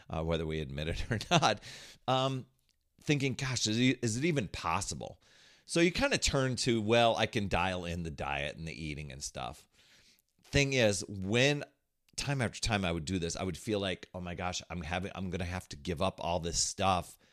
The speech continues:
And I would maybe dabble in it a little bit, and then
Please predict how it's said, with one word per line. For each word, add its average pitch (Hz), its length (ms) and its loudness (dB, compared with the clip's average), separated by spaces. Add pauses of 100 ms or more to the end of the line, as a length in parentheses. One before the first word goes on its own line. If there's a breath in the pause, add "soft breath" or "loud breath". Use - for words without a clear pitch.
(460 soft breath)
And 101 180 2
I 95 80 2
would 85 340 -2
maybe 95 280 2
dabble 92 420 2
in 95 80 0
it 92 100 0
a 95 40 0
little 92 180 2
bit, 101 260 2 (520)
and 95 180 0
then 90 460 0